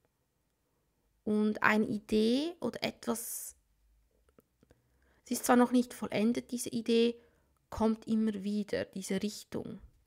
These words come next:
Und ich habe das Gefühl, du fokussierst dich eben auf das. Dafür braucht es aber ein Ende und andere werden ganz schockiert sein.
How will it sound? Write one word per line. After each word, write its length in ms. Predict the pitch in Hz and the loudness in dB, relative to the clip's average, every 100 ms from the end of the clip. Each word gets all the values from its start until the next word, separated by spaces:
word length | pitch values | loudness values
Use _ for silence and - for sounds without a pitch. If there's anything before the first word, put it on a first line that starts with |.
| - | -10
Und 160 | 202 - | -10 -8
ich 140 | - | -2
habe 160 | 226 - | -2 -2
das 140 | - | -12
Gefühl, 200 | - 214 | -10 -10
du 160 | 208 202 _ _ - - | -10 -12 _ _ -20 -12
fokussierst 720 | - 214 - - - 208 - | -6 -6 -6 -12 -6 -8 -8
dich 140 | - | -8
eben 180 | - 202 | -6 -4
auf 240 | - - - | -4 -6 -4
das. 400 | 202 208 - - _ - - - | -2 -2 -4 -10 _ -20 -20 -12
Dafür 300 | - 226 269 | -6 -2 0
braucht 320 | 247 247 240 247 | 4 4 4 0
es 80 | |
aber 220 | - 220 - | -2 0 0
ein 220 | 208 - | 0 2
Ende 360 | 220 254 262 | 4 6 6
und 160 | 247 - | 4 2
andere 320 | 214 247 240 | 4 4 4
werden 260 | 226 220 220 | 0 0 0
ganz 320 | 208 226 - | 0 0 -2
schockiert 640 | - - - 214 220 - | -8 -8 -6 -2 -2 -4
sein. 420 | - 104 98 101 | -10 -6 -6 -8